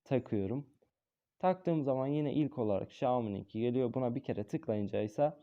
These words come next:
gördüğünüz gibi ayarlamış olduğumuz animasyonumuz geldi. Üstelik ondalık kısmı da var yine bunda da gördüğünüz gibi seksen sekiz nokta on on bir diye artarken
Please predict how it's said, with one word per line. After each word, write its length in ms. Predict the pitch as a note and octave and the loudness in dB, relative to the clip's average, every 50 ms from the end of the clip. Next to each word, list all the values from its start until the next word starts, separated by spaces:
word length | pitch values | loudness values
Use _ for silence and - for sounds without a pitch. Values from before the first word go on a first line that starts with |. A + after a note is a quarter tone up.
| - - - _ _ _ _ _ - | -20 -20 -20 _ _ _ _ _ 0
gördüğünüz 640 | D#3 E3 D#3 C#3+ A#2+ - A#2 G#2+ G#2+ G#2 G2+ G2+ G#2+ | 4 4 4 4 2 0 0 0 0 0 -2 -4 -4
gibi 320 | A2+ A2 C3 C#3+ C#3 - - _ _ - - | -4 -2 0 0 0 -2 -4 _ _ -4 4
ayarlamış 600 | - C3+ C3 B2 A#2 A2 A2 G#2+ G#2 G#2+ - - | 6 8 8 8 8 6 4 0 0 -2 0 2
olduğumuz 500 | C3 B2 A2+ - - G2 F#2+ G2 - - - | 2 2 2 0 -4 -6 -6 -8 -10 -8 -4
animasyonumuz 920 | - C#3 B2+ A2 G2 F#2+ F2+ - - - F#2+ G2 A2 B2+ D3 D#3+ - - - _ _ - | -2 -2 0 0 -2 -2 -4 -6 -6 -6 -4 -4 -2 -4 -4 -6 -8 -16 -20 _ _ 0
geldi. 480 | D3 C#3 B2+ A2 F#2+ F#2 G2 B2+ C#3+ - - _ _ - | 4 6 6 6 4 4 0 -2 -4 -6 -14 _ _ -4
Üstelik 400 | - D#3 - - E3 D3+ D3+ - | -4 -2 2 4 4 4 4 4
ondalık 480 | C#3+ D#3+ E3 D#3 D#3 D#3 D3+ D3+ - - | 4 4 4 4 2 2 0 -2 -2 -2
kısmı 320 | C#3+ B2+ - - C3+ G#2+ | -2 -2 0 -2 0 2
da 120 | G#2 G2 | 4 4
var 120 | F#2+ F#2 F#2 | 4 4 2
yine 280 | G2 G2 F#2+ G2 F#2 - - - | 0 0 -2 -2 -4 -6 -4 -4
bunda 240 | G#2+ G2+ F#2+ F#2+ F#2+ | -2 -2 0 0 -2
da 80 | F#2+ | -2
gördüğünüz 640 | F#2 G2 G#2 G2+ G2+ F#2 G2 G2+ G2 G#2+ G#2+ G#2 - | -2 -2 0 0 0 0 -2 -4 -4 -6 -6 -6 -8
gibi 140 | - - D#3+ | -10 -12 -10
seksen 420 | - - C3 B2 - - A#2 G#2+ | -4 -4 -4 -4 -2 -4 -4 -4
sekiz 340 | G2+ - G2+ F#2+ - G2+ F#2+ | -4 -4 -6 -6 -6 -8 -8
nokta 280 | - G2+ - - - - | -8 -8 -10 -10 -10 -6
on 240 | - A2+ G#2+ G2+ | -4 -2 -2 -2
on 260 | G#2+ A2 G#2+ G2+ G2 F#2 | -2 -2 -2 -2 -2 -4
bir 180 | F#2 F#2 - | -6 -6 -2
diye 220 | - C3 C#3+ D#3+ - - - - - _ _ - | -2 0 0 0 -4 -10 -20 -20 -20 _ _ 4
artarken 760 | - D3+ D#3 D3+ D3+ - - G#2+ G#2 G2+ - E3 E3+ F3 | 6 8 8 8 6 4 4 4 4 4 2 0 0 0